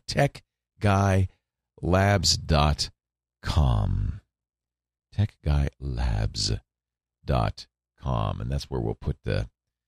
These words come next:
a link to information. I think D S L Extreme has some support notes, uh, on there about how to configure your Apple router to work with their D S L Extreme modem. I think so, anyway. Might be kinda old.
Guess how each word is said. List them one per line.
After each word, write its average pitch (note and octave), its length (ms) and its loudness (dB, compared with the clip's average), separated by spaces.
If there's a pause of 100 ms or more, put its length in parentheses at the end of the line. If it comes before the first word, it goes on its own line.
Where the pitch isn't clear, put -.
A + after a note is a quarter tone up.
(300)
a - 80 -2
link E2+ 240 4
to - 120 2
information. D2+ 600 2
I G#2+ 100 4
think F3+ 160 2
D C3+ 160 4
S G#2 140 4
L F2+ 100 4
Extreme F2 300 2
has E2+ 180 4
some C2 140 0
support - 400 0
notes, - 480 0
uh, G1+ 280 0
on A#1+ 180 0
there A#1 120 0
about A#1 220 -2
how B1+ 140 0
to A1+ 120 -2 (100)
configure D2+ 580 -2
your B1 200 2
Apple A#1+ 400 -2 (540)
router B1 460 0
to - 140 -4
work B1+ 300 -4
with G#1+ 160 -10
their G#1 160 -8
D B1 180 -10
S - 160 -8
L G1+ 100 -8
Extreme A1 300 -16
modem. A1+ 260 -8
I C#3 100 0
think - 200 -6
so, G1+ 300 -12
anyway. G1+ 300 -20 (680)
Might F#2+ 120 -6
be - 80 -12
kinda A#1+ 240 -6
old. A1 340 -10